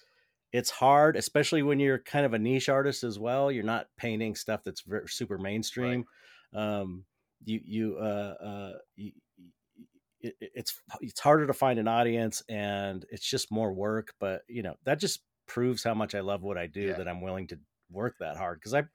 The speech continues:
Speaker 1: I probably put in, on average, I put in twice as,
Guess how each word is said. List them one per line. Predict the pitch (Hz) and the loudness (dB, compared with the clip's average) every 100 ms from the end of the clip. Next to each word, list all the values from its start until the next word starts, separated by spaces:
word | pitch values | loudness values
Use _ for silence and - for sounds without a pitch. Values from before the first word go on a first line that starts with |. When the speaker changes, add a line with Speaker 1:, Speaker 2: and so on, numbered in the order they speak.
| - - - | -20 -4 0
Speaker 1:
I | |
probably | - 196 180 | 4 4 4
put | - 147 - | 2 0 0
in, | 131 131 120 - - - - - - - _ _ _ _ - | 0 2 0 -2 -12 -20 -20 -20 -20 -20 _ _ _ _ 0
on | 135 | 2
average, | 120 135 127 110 | 4 4 4 2
I | 113 | 0
put | - 113 | 0 -2
in | 95 | -2
twice | - 120 110 110 | 2 4 4 0
as, | 90 - | -8 -10